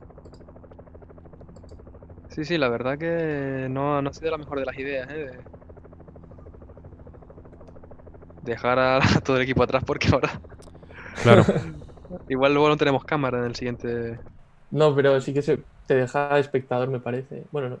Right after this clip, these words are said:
Speaker 1: Ah.
Speaker 3: en online, no sé.
Speaker 1: Ah, bueno.
Speaker 3: Offline
Speaker 1: No sé.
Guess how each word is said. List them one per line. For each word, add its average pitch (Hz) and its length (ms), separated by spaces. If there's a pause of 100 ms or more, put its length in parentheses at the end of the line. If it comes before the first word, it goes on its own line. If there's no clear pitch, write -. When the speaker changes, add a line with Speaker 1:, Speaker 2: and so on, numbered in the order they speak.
Speaker 1:
Ah. 139 320
Speaker 3:
en 127 60
online, 156 140 (160)
no 127 140
sé. - 120 (920)
Speaker 1:
Ah, - 120
bueno. 113 300 (520)
Speaker 3:
Offline 135 340
Speaker 1:
No - 60
sé. - 40